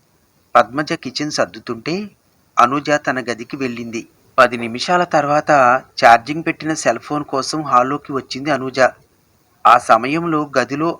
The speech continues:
అన్నా వదిన మాట్లాడుకుంటున్నారు. అనూజకి మిగతా వాళ్ళ మాటలు వినే అలవాటు లేదు. ఫోన్ తీసుకుని వెళ్ళబోతుంటే అన్నా వదిన మాటల్లో తన పేరు వినిపించి ఒక్క క్షణం ఆగింది. "అను ఏమైనా చెప్పిందా పద్దు?" అన్నాడు శేఖర్.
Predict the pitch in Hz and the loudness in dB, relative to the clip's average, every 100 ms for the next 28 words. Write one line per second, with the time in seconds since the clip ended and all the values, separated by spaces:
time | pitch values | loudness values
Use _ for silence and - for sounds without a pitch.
0 | - 113 120 147 147 139 160 151 127 - | -2 0 0 0 -2 -4 -4 -2 -4 -2
1 | 143 139 131 123 123 123 117 - _ _ | -4 -4 -10 -8 -2 -2 -2 -10 _ _
2 | _ _ 117 123 143 160 180 - 160 175 | _ _ 4 4 0 -4 -4 -2 -2 0
3 | 135 147 175 180 170 165 147 147 151 147 | -2 0 2 4 2 2 4 2 2 -4
4 | 139 143 147 131 135 143 151 139 131 131 | -4 0 4 6 6 4 0 -2 -2 -4
5 | - _ _ _ _ 120 120 165 170 165 | -12 _ _ _ _ -6 -4 -4 -6 -6
6 | - 156 147 113 113 123 123 120 156 226 | -4 0 2 0 -2 -6 -8 -8 -6 -6
7 | 220 _ _ _ _ 113 117 156 170 170 | -10 _ _ _ _ -2 0 0 -2 -2
8 | 165 151 139 139 147 135 123 123 - _ | -2 0 0 0 -4 -4 -4 -6 -12 _
9 | 131 131 - 117 139 151 139 131 120 120 | -2 0 -2 -4 -2 -4 -6 -8 -10 -10
10 | 156 139 - 123 - - - 147 127 120 | -8 -8 -10 -12 -8 -6 -4 -2 -2 -4
11 | 120 117 - _ - 120 123 165 190 165 | -10 -12 -12 _ 4 4 4 -2 0 0
12 | 160 160 175 139 - 135 139 156 123 101 | 0 0 -2 -4 -6 -6 -4 -2 -2 -4
13 | 117 139 240 - _ _ _ 107 120 131 | -8 -8 -10 -14 _ _ _ -4 0 -2
14 | 135 156 131 123 - | -2 -4 -6 -6 -4